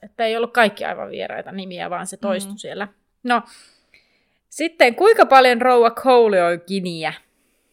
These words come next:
Speaker 2: Lasissa, lasimäärissä varmaan.
Speaker 1: Ö, no mun laskujen mukaan voi sanoa niinkin, mutta sitten voi niinku sille yleismääränä.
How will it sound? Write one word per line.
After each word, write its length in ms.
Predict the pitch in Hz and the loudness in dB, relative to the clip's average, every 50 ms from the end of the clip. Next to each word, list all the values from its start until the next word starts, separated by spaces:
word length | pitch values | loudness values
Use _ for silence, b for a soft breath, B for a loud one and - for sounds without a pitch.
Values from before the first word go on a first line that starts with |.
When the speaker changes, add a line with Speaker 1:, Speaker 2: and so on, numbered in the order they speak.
| _ _ _ _ _ _ _ _ _ _ _ _ _ _ _ _ _ _ _ _ _ _ _ _ _ _ _ _ _ _ _ _ _ _ _ _ _ _ _ | _ _ _ _ _ _ _ _ _ _ _ _ _ _ _ _ _ _ _ _ _ _ _ _ _ _ _ _ _ _ _ _ _ _ _ _ _ _ _
Speaker 2:
Lasissa, 600 | 214 196 196 - 185 165 160 170 - - - - - | -14 -14 -12 -12 -12 -12 -12 -14 -14 -16 -18 -16 -12
lasimäärissä 920 | 190 220 226 226 220 190 185 175 170 175 170 175 190 - - - 175 170 | -12 -10 -10 -10 -10 -10 -10 -10 -10 -10 -10 -10 -12 -16 -18 -20 -18 -16
varmaan. 520 | 165 165 170 175 170 165 165 - 175 190 170 _ _ _ _ _ _ _ _ _ _ _ _ _ _ _ _ B B B B B B B B B B B _ - | -16 -16 -16 -16 -18 -18 -18 -18 -18 -18 -20 _ _ _ _ _ _ _ _ _ _ _ _ _ _ _ _ B B B B B B B B B B B _ -6
Speaker 1:
Ö, 280 | - 226 220 220 220 214 214 | 0 2 4 4 4 2 0
no 220 | 214 214 247 247 | -2 -2 -2 0
mun 240 | 262 330 403 392 359 | 2 2 2 4 4
laskujen 460 | 302 294 302 - - 254 240 240 233 | 4 4 4 4 4 4 4 4 4
mukaan 580 | 226 226 - 233 220 214 202 202 196 196 - - _ _ | 0 -2 0 2 6 6 6 6 6 2 -2 -4 _ _
voi 200 | 190 202 190 196 | 0 0 0 2
sanoa 280 | 190 208 190 185 190 190 | 0 -2 -2 0 -2 -2
niinkin, 340 | 196 208 220 208 170 190 175 | -2 -4 -6 -4 -6 -6 -8
mutta 260 | 175 160 - - 190 | -8 -12 -10 -10 -10
sitten 300 | 180 185 - _ 185 165 | -10 -10 -6 _ -6 -4
voi 140 | 156 165 160 | -2 -4 -4
niinku 220 | 160 80 156 - - | -6 -8 -14 -18 -18
sille 420 | - - - - 165 165 - - | -18 -16 -14 -10 -8 -8 -8 -8
yleismääränä. 920 | - 92 90 - 180 - - _ 190 208 - - - - 180 180 180 180 | -8 -8 -8 -8 -8 -12 -16 _ _ -20 -18 -16 -14 -14 -14 -14 -16 -16